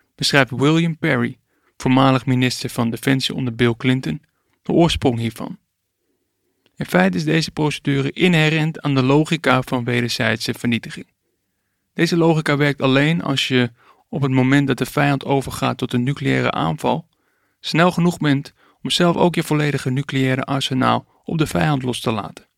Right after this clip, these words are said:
Alleen dan kan de afschrikking effectief zijn. De luxe om rustig te overleggen in de Militaire Veiligheidsraad, laat staan om zo'n beslissing voor te leggen aan een parlement, is er dus niet bij. De Russische procedure werkt dan ook nagenoeg op dezelfde manier als de Amerikaanse.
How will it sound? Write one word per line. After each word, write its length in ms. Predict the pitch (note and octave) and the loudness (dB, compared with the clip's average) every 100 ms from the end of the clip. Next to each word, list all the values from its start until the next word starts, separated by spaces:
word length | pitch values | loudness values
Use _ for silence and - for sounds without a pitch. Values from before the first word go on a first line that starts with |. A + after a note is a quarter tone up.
| _ _ _ - | _ _ _ -2
Alleen 280 | C#3+ D#3+ | 2 2
dan 220 | D#3 F3+ E3+ | 4 2 0
kan 180 | D#3+ | -2
de 60 | D3+ | -2
afschrikking 680 | C#3 C3 - B2+ B2+ A#2 - | -2 -4 -4 -2 -2 -2 -4
effectief 460 | C#3 - - - - | -8 -8 -6 -6 -6
zijn. 300 | - - _ _ _ _ _ _ | -8 -12 _ _ _ _ _ _
De 120 | - | -2
luxe 320 | C3+ E3+ - | 2 2 0
om 320 | F3 C#3 C3 B2+ | 0 2 2 0
rustig 300 | C#3+ - - | 0 -2 -2
te 120 | - | 0
overleggen 500 | C3+ B2 B2+ D3 D#3 | 2 2 0 0 -2
in 60 | |
de 60 | C3+ | -2
Militaire 540 | C3 B2 A#2+ B2+ A#2+ A#2 | -2 -2 -2 -2 -2 -2
Veiligheidsraad, 880 | C3+ C#3+ D3+ C#3+ C3+ C3+ D3+ - _ _ _ _ _ | -2 -2 -2 -4 0 0 0 -4 _ _ _ _ _
laat 140 | - | -4
staan 300 | - D#3 D3+ | -2 2 4
om 100 | C#3+ | 2
zo'n 180 | B2 B2+ | 2 0
beslissing 480 | A#2+ - C3 - A2+ | 0 -2 -2 -2 -4
voor 200 | - B2+ | -2 -2
te 100 | B2 | -2
leggen 260 | B2 A#2+ A2+ | -2 -4 -4
aan 80 | A#2 | -4
een 120 | A2+ | -2
parlement, 540 | A#2 G#2+ A2+ C3 F3+ - _ _ _ _ | 0 0 -2 -4 -6 -12 _ _ _ _
is 160 | G3 | -6
er 60 | E3+ | 0
dus 160 | E3+ D#3 | 0 2
niet 180 | D#3 | 0
bij. 300 | D3 C#3 G2+ _ _ _ _ _ _ _ _ _ _ _ _ _ _ _ _ | 0 -2 -4 _ _ _ _ _ _ _ _ _ _ _ _ _ _ _ _
De 120 | - | -2
Russische 320 | D#3 F3 F3 E3 | 0 0 -2 0
procedure 600 | E3 D#3 C#3+ C#3+ C#3 B2 | 2 2 2 0 2 2
werkt 280 | B2+ B2 | 2 2
dan 140 | B2 A#2+ | 0 0
ook 240 | A2+ - | 0 -2
nagenoeg 440 | C3 D3 D3+ C#3+ - | 0 2 2 -2 -4
op 100 | B2 | -4
dezelfde 440 | - D3+ D3 C#3+ | 0 2 2 0
manier 280 | C3+ C3 C3 | 0 0 -2
als 160 | C3+ | -4
de 120 | - - | -4 -2
Amerikaanse. 680 | C3 C3 C3 G#2+ - - | -2 -2 -4 -6 -8 -12